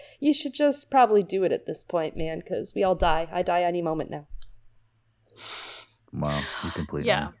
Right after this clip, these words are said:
Speaker 3: yeah.
Speaker 1: <laughs> I
Speaker 3: Uh, no, I
Speaker 2: I
Speaker 3: ag-,
Speaker 2: got,
Speaker 3: I
Speaker 2: like,
Speaker 3: agree. This
Speaker 2: halfway
Speaker 3: one is
Speaker 2: there.
Speaker 3: a much more consensual. I just think, like, he does that. He has the little finger scene, like, you know.
Speaker 1: Mm-hmm.
Speaker 3: Which
Speaker 1: I
Speaker 3: one
Speaker 1: think
Speaker 3: is de-,
Speaker 1: that's
Speaker 3: that one's
Speaker 1: more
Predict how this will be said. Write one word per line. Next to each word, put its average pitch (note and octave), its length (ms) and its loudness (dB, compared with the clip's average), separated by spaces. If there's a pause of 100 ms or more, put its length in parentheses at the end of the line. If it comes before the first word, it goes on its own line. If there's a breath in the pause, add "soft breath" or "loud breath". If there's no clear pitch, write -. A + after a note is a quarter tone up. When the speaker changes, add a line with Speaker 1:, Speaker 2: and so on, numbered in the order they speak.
(160)
Speaker 3:
yeah. G3+ 280 -6
Speaker 1:
<laughs> - 80 0
I C#4 440 6
Speaker 3:
Uh, D4 40 -2
no, D4+ 120 8
I B3 60 6
Speaker 2:
I C#4+ 60 6
Speaker 3:
ag-, E4 100 4
Speaker 2:
got, D4+ 160 8
Speaker 3:
I C#4 40 8
Speaker 2:
like, C#4+ 140 6
Speaker 3:
agree. A3+ 180 2
This - 220 2
Speaker 2:
halfway G#3+ 140 4
Speaker 3:
one - 80 0
is - 160 4
Speaker 2:
there. A3 80 -2
Speaker 3:
a - 480 -16
much A3+ 260 2
more A3 100 0
consensual. F#3+ 460 -8
I F#3+ 100 0
just G#3+ 180 -6
think, G#3 180 -6
like, F#3 140 -8
he G#3+ 100 -12
does F#3+ 200 -4
that. F#3 220 -2
He G3 100 -6
has F#3+ 140 -2
the G3 80 -12
little F3+ 260 -4
finger F3 340 -12
scene, E3+ 460 -14
like, D#3+ 240 -18
you E3 80 -16
know. D3+ 100 -10
Speaker 1:
Mm-hmm. E3+ 400 -2
Speaker 3:
Which C#3 100 -10 (400 soft breath)
Speaker 1:
I G#3 180 8
Speaker 3:
one C4+ 140 6
Speaker 1:
think - 20 -2
Speaker 3:
is - 60 -8
de-, F#3+ 80 -2
Speaker 1:
that's F3+ 380 10
Speaker 3:
that A3 220 6
one's G#3+ 160 0
Speaker 1:
more E3 60 2